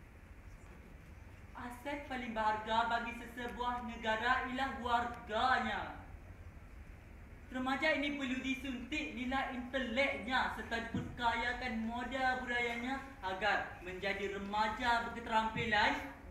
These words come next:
dan mempunyai ketahanan pada, pada dengan persekitaran dunia global, dunia yang sering berubah-ubah.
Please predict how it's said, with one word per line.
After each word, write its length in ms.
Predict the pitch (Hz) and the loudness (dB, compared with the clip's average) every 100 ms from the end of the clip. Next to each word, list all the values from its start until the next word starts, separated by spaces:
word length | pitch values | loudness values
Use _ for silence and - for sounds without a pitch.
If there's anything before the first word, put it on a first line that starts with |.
| - | 0
dan 320 | 208 190 - - - - - - - - - - - | 4 4 2 -4 -10 -14 -16 -16 -16 -16 -14 -14 -10
mempunyai 400 | 190 208 214 220 | -8 -4 -4 -4
ketahanan 400 | 240 233 233 247 | 2 4 4 2
pada, 240 | 240 247 | 0 -2
pada 80 | 233 | -2
dengan 240 | 247 247 - | -2 -2 -2
persekitaran 1120 | 285 294 294 285 285 277 277 269 254 262 294 | 2 4 4 2 -2 -4 -4 0 4 4 4
dunia 320 | 294 294 302 233 | 0 0 0 0
global, 400 | 254 233 240 - - - - | 0 0 -2 -4 -8 -10 -4
dunia 480 | 214 214 214 175 165 - | -2 2 2 2 0 -4
yang 160 | 208 202 | -6 -4
sering 320 | 247 240 196 | -2 -2 -2
berubah-ubah. 960 | 226 240 269 285 233 196 180 160 - | -2 -2 0 0 0 0 0 0 0